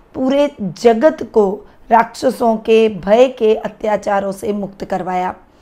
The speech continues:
और इनके आने के बाद शुभ ही शुभ हुआ, इसीलिए इन्हें शुभंकरी के नाम से भी जाना जाता है। तो आज माँ कालरात्रि की पूजा आराधना व्यापार वृद्धि, शत्रु बाधा, ऊपरी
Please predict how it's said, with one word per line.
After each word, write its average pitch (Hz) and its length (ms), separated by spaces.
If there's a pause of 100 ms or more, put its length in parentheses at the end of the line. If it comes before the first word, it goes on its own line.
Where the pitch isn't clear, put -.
(200)
और 220 320 (260)
इनके 254 360 (140)
आने 214 240
के 214 180
बाद 190 360 (420)
शुभ 214 260
ही 254 80
शुभ 226 240
हुआ, 240 280 (400)
इसीलिए 240 420
इन्हें 226 360
शुभंकरी 240 720
के 214 160
नाम 190 240
से 202 160
भी 214 300
जाना 180 260
जाता 180 300
है। 180 180 (460)
तो 220 80
आज 226 460
माँ 226 420
कालरात्रि 208 580
की 214 140
पूजा 220 380
आराधना 202 580 (340)
व्यापार 214 600
वृद्धि, 233 420
शत्रु 233 480
बाधा, 220 420 (140)
ऊपरी 247 380